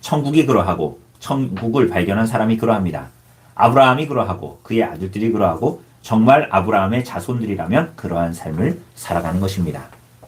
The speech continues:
여기까지 창세기 이십 장에서 이십삼 장까지의 말씀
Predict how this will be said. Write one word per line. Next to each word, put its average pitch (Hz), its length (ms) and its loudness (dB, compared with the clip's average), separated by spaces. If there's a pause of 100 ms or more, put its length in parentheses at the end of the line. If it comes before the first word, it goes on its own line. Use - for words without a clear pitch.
(720)
여기까지 90 680 0 (340)
창세기 123 680 0 (480)
이십 117 300 0
장에서 87 640 2 (200)
이십삼 110 540 -6
장까지의 101 540 0
말씀 76 640 -4